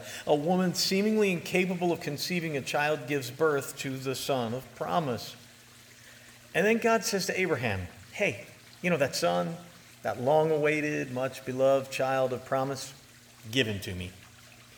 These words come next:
Take him and place him on the stone and offer him to me." And crazy, Abraham went. He took his son, he placed him on the altar, and he raised his knife over him.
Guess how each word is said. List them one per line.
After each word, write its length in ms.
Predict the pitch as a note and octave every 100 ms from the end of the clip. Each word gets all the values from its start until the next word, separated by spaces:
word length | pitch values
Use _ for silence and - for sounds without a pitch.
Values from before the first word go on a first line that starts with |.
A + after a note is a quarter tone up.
| - -
Take 180 | G3+
him 100 | G3+
and 120 | F#3+ -
place 260 | E3+ D#3+
him 120 | E3
on 160 | D#3 D3
the 40 |
stone 420 | B2+ - E3 D#3+ D#3
and 220 | B2+ B2
offer 460 | D3+ E3+ F3+ B2 A#2
him 160 | A2 A2+
to 100 | -
me." 360 | D3 D#3+ A#2+ F#2 - - - - - - - - - - - - -
And 100 | B2+
crazy, 540 | - G3 A3 C3+ A2
Abraham 420 | - F#3+ F3+ E3 D#3
went. 400 | G#3+ F#3 A2 - - - - - -
He 360 | D3 D#3+ F3
took 160 | E3+ G3
his 120 | A#3+
son, 300 | - G2+ B2 F3 - - - -
he 80 | D#3+
placed 340 | C#3+ D#3+ E3
him 80 | G#3
on 140 | F#3
the 120 | F3
altar, 420 | D3+ A2+ A2 C#3+ E3+ - - - -
and 120 | D#3+
he 60 | D#3
raised 380 | D3+ D#3 F#3 F#3
his 140 | F#3+
knife 320 | F#3 G3+ A3+
over 320 | C3+ A#2+ G#2+ G#2+
him. 180 | F#2+